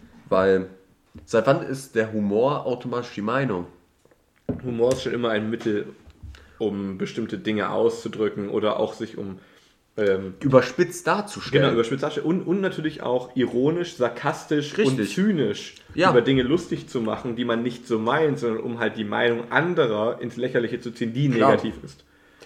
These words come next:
Speaker 1: Andererseits, natürlich darf man sich, zum Beispiel,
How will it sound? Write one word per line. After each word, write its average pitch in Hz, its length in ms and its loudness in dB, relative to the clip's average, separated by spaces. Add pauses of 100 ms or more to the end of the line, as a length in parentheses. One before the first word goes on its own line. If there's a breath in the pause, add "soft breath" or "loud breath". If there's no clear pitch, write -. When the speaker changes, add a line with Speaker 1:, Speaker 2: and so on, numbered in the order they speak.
(320 loud breath)
Speaker 1:
Andererseits, 139 600 0 (180)
natürlich 190 460 -4
darf 143 180 2
man 135 160 2
sich, 123 220 -10 (560)
zum 120 160 -4
Beispiel, 117 200 -2